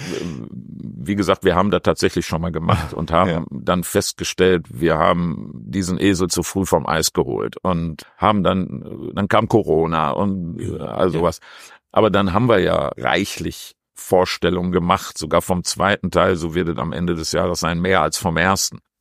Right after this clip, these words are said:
Speaker 1: Aber Mary und auch ich werden nicht jünger und zweitens ist es so, es ist doch viel schöner aufzuhören,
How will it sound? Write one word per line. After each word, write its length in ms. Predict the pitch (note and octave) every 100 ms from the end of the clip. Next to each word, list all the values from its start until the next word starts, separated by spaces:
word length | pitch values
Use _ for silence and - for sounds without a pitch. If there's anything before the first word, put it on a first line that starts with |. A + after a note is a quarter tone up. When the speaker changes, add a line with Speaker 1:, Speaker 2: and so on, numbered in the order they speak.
| _
Speaker 1:
Aber 600 | D#2+ F#2+ G#2+ D3 D#3+ D3+ _ _ _
Mary 380 | - E2+ G#2+ G#2+
und 160 | F#2+ -
auch 160 | -
ich 240 | - - -
werden 560 | - A#1+ A#1 F2 F#2
nicht 140 | F2+ E2
jünger 400 | F#2 G#2 B2+ -
und 220 | _ F#2 F2
zweitens 600 | - E2+ F2+ - G2+ -
ist 160 | F#2+
es 160 | E2+ -
so, 380 | D#2+ F#2+ G2+ -
es 120 | -
ist 160 | - -
doch 100 | -
viel 240 | - A#2
schöner 560 | A2+ - G#2+ A2+ A#2 A2 _ _ _ _ _ -
aufzuhören, 680 | G#2 - - F#2 G2 G2